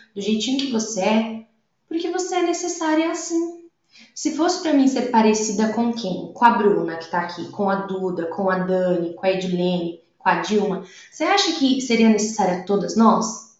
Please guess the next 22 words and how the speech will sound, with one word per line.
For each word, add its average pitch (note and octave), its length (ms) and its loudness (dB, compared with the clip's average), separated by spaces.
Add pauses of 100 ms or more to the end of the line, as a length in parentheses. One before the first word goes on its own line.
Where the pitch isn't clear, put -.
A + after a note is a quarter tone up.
Não, E4 360 4
uma C4+ 180 6
só B3 180 2
já C4 120 0
tava C#4 220 0
bom, F#4+ 260 6
não C4 100 -2
é? C4+ 220 -4 (1040)
Então, A3 360 0
é A3 80 4
assim. F4+ 500 -4 (600)
Uma E4+ 300 4
de C4+ 120 4
mim C4+ 680 6 (300)
já C4 180 -2
é F#4 60 4
ótimo, A3+ 560 6 (140)
senão C#4+ 340 2
Deus C#4 140 4
teria D4+ 220 2
feito D#4 340 0
outras. C#4 720 6